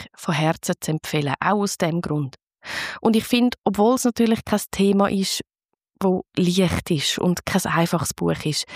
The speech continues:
die Mireille hat eine wunderbare Art gefunden, um darüber zu schreiben, ohne etwas zu beschönigen und gleichzeitig ohne, dass sie mich als Leserin schockiert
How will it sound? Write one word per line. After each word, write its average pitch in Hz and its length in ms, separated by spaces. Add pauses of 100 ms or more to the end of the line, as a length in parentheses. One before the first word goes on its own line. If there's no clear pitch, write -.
(640)
die - 60
Mireille 214 380 (200)
hat 180 220 (220)
eine 170 140
wunderbare 185 500
Art 165 260
gefunden, 165 380
um 160 100
darüber 160 220
zu - 160
schreiben, 185 340 (180)
ohne 208 380
etwas - 280
zu - 120
beschönigen 190 640 (640)
und 190 260
gleichzeitig 220 720 (260)
ohne, 196 300
dass 196 180
sie - 80
mich 180 220 (100)
als 175 240
Leserin 214 560 (180)
schockiert - 680